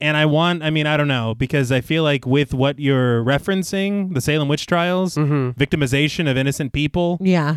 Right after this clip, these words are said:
Speaker 1: like, I feel like these are really, really rich themes that can be explored a little deeper.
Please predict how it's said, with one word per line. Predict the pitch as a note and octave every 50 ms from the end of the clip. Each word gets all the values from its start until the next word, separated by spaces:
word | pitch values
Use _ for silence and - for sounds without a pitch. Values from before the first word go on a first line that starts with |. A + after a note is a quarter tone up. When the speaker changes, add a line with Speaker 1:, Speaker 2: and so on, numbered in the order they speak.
| C3 B2
Speaker 1:
like, | D3 C3+ C#3 C#3
I | C3+ C3+
feel | B2 - - E3+ F3+ F#3
like | F3+ E3 D3 B2
these | C#3 D3 D3 C3
are | D3 C3+ B2+
really, | A#2 B2 C3 C#3+ D#3 D3+ C#3+ C#3
really | B2+ B2 B2+ C#3 C#3+ C3+ C3+ C3 B2+ B2 A#2+ A#2
rich | A2+ A#2 C3 C#3+ C#3+ - - - - D3+
themes | - - D#3 D#3 D#3 D3+ C#3+ C3 B2 A#2+ A2 A2
that | B2+ B2+ B2 C3 - -
can | D3+ C#3 C3+ B2+
be | C3 B2+
explored | B2 A#2 - - - - C#3 C3+ C3 B2+ B2+ B2
a | A#2+
little | A#2 A#2+ A#2 A2+ A2 G#2
deeper. | G#2 G#2 A2+ A2 - - F#2 F2+ F#2